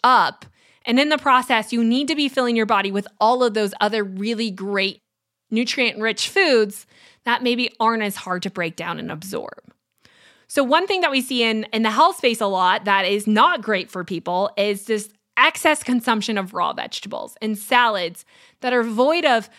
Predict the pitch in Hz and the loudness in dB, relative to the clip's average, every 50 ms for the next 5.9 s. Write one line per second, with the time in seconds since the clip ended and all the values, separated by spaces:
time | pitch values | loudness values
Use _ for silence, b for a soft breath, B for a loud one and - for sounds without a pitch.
0 | b b - 240 - - 330 320 294 262 - - - 226 226 220 - 262 311 359 | b b -8 -8 0 2 2 4 4 2 0 -2 -6 -6 -6 -2 2 2 2 2
1 | 349 - 240 202 185 180 175 170 175 - _ b b b b b b b b b | 0 -6 -8 -8 -6 -8 -8 -10 -12 -14 _ b b b b b b b b b
2 | 247 277 285 262 226 240 269 302 294 302 294 247 220 277 339 403 427 - 233 214 | 0 2 2 0 -2 -2 -2 -2 0 0 0 0 0 2 2 2 2 2 2 2
3 | 214 220 208 294 311 294 247 233 247 254 254 - - 277 294 349 381 - 381 330 | 2 0 0 0 0 2 2 2 0 0 -2 -4 -4 -4 -4 -4 -2 -2 -4 -4
4 | 233 214 214 220 233 285 285 233 - 190 196 202 196 214 202 190 190 185 185 185 | -4 -4 -6 -4 -4 -4 -6 -2 0 0 0 0 0 -4 -4 -2 -2 -2 -2 -2
5 | 202 185 185 185 180 175 175 170 165 170 - 320 339 339 302 285 190 - | -2 -2 -2 -2 -4 -4 -6 -6 -8 -6 -4 0 2 2 2 2 0 -4